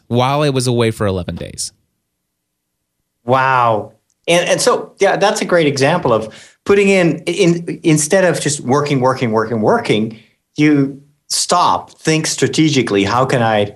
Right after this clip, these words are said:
Speaker 2: do this for, using new technology?" And, and the result, the effectiveness is even probably higher than if you had, you know, just worked and worked and done all sorts of consulting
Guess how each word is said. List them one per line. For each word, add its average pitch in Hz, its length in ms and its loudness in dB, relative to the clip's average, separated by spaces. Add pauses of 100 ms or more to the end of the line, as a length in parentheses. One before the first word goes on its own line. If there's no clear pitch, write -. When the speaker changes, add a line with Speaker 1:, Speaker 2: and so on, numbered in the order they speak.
(120)
Speaker 2:
do 131 200 2
this 107 440 0 (200)
for, - 240 -4
using 139 420 2
new 131 140 4
technology?" 120 920 0 (400)
And, 139 480 2
and 127 220 2
the 127 80 2
result, 135 580 2
the 120 100 0
effectiveness 107 720 -4
is 98 140 0
even 104 500 0 (120)
probably 120 500 -2
higher 104 480 0
than 90 220 0
if 90 160 -4
you 101 60 0
had, 98 320 -2
you 107 180 -4
know, 87 280 0
just - 440 -4 (500)
worked 120 380 2
and 110 160 -2
worked 113 300 0
and 107 100 -2
done 107 180 0
all 110 140 2
sorts 113 240 -2
of 98 100 -6
consulting 104 640 0